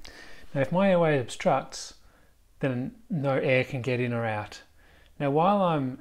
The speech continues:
conscious, or even while I'm asleep,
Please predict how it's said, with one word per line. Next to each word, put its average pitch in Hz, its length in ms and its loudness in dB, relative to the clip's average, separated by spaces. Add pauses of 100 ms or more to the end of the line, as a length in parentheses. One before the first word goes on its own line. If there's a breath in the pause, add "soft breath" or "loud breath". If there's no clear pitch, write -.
(140)
conscious, 190 720 -2
or 170 180 4
even 214 180 2
while 185 240 4
I'm 160 140 4
asleep, - 560 -4